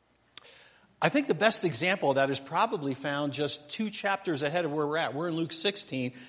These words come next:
If we were to look at Luke eighteen, you'd find, uh, what we call the parisy of, uh, yeah, the parisy, the parable of the Pharisee and the tax collector. And in that parable, uh, a,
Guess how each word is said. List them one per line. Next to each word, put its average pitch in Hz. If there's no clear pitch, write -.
If 135
we 185
were 180
to 165
look 185
at 180
Luke 170
eighteen, 180
you'd 139
find, 156
uh, 135
what 151
we 151
call 160
the 139
parisy 160
of, 147
uh, 151
yeah, 143
the 120
parisy, 131
the 151
parable 165
of 143
the 131
Pharisee 175
and 147
the 135
tax 156
collector. 196
And 160
in 214
that 190
parable, 165
uh, 147
a, 165